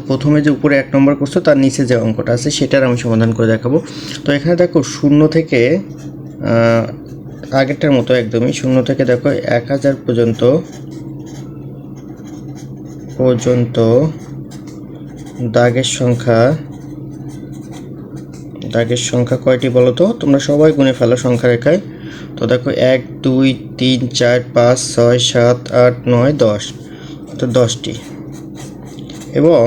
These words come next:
শূন্য থেকে এক হাজার পর্যন্ত দাগের মান। আমি দাগের মান কিভাবে নির্ণয় করতে বলেছি বলো তো?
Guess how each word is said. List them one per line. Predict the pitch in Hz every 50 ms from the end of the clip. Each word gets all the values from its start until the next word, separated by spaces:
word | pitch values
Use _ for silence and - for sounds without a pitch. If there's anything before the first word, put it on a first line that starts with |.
| 139 160 165 - - - - -
শূন্য | - - - - - - 135 139 143 147 156 165 165
থেকে | 165 180 175 170 170 147 127 139 165 196 196 - - - - - - - - - - - - - - - - - - - - - - - - - - - - - - - - - -
এক | - 127 131 135 - -
হাজার | 147 143 139 151 151 - -
পর্যন্ত | 151 143 131 147 143 139 - - 143 139 135 143 156 180 196 190 - - - - - - - - - - - - - - - - - - - - - - - - - - - - - - - - - - - - 143 113
দাগের | 120 127 127 127 123 131 131 120 117 127 139 - - - - - - - -
মান। | 117 117 117 117 110 104 101 101 - - - - - - - - - -
আমি | 131 127 147 165
দাগের | 156 143 139 135 131 135 151 151 143
মান | 139 131 127 131 147 160
কিভাবে | 151 151 156 151 160 165 165
নির্ণয় | 160 156 156 156 156
করতে | 151 151 147 - 160
বলেছি | 156 147 147 147 147 165
বলো | 156 143 143 143
তো? | 143 185